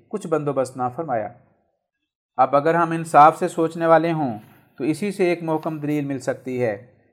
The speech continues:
کہ بے شک روحانی حفاظت کے لیے بھی حکیم مطلق نے کوئی ایسا انتظام مقرر کیا ہوگا کہ جو جسمانی انتظام سے مشابہ ہوگا، سو وہ ملائک کا حفاظت کے لیے مقرر کرنا ہے۔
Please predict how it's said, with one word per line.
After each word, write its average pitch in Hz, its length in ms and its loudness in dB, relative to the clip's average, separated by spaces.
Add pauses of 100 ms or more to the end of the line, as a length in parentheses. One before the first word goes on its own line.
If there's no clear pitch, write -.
(120)
کہ 127 40 -8
بے 131 180 -2
شک 156 240 -2
روحانی 151 520 0
حفاظت 160 420 6
کے 170 60 -4
لیے 160 200 2
بھی 160 180 0
حکیم 156 340 -4
مطلق 156 340 -4
نے 160 160 -6
کوئی 160 200 -2
ایسا 156 240 2
انتظام 160 460 0
مقرر 143 300 -4
کیا 123 280 -2
ہوگا 120 300 0 (560)
کہ 123 40 -8
جو 135 120 -4
جسمانی 143 500 -2
انتظام 165 380 -2
سے 151 120 -10
مشابہ 127 440 -2
ہوگا، 113 320 -2 (460)
سو 139 100 -6
وہ 139 100 -4
ملائک 135 480 2
کا 139 260 4
حفاظت 139 440 0
کے 135 60 -10
لیے 131 140 -8
مقرر 123 400 -4
کرنا 107 320 -10
ہے۔ 95 140 -12